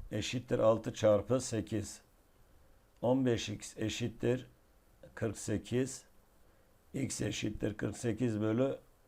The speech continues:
on beş. X eşittir üç defa var. Kırk beş yapar. Otuzda on beş.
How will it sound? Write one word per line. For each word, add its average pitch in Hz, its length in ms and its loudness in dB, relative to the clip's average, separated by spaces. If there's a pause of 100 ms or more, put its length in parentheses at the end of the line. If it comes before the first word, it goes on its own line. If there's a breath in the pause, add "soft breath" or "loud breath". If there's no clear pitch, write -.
on 110 300 4
beş. - 340 -6 (1120 soft breath)
X 127 300 0
eşittir 117 500 0
üç 123 320 -2
defa 107 360 6
var. 123 220 2
Kırk 117 240 0
beş 117 240 4
yapar. 104 320 -2
Otuzda 110 420 2
on 113 280 6
beş. 131 340 4